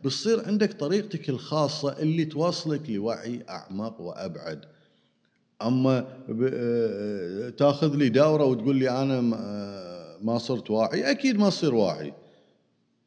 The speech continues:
الدورة ما ت-، ما توعيك. الدورة تعطيك القوانين، أنت بعد ما تطبقها وبعد ما هذه، بعدين، آه، تصير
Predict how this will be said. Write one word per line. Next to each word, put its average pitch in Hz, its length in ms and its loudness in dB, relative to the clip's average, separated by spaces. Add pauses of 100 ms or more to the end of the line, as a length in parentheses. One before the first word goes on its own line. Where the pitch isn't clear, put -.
(440)
الدورة 151 400 6
ما 233 120 4
ت-، 220 120 -2
ما 190 120 2
توعيك. 180 640 0 (1600)
الدورة 185 720 4
تعطيك 165 560 0
القوانين، 113 840 0
أنت 202 340 4
بعد 131 400 0
ما 160 120 -2
تطبقها 123 760 -6 (760)
وبعد 123 420 0
ما 110 180 4
هذه، 98 480 -6
بعدين، 240 580 -2
آه، 67 680 -8
تصير 143 400 0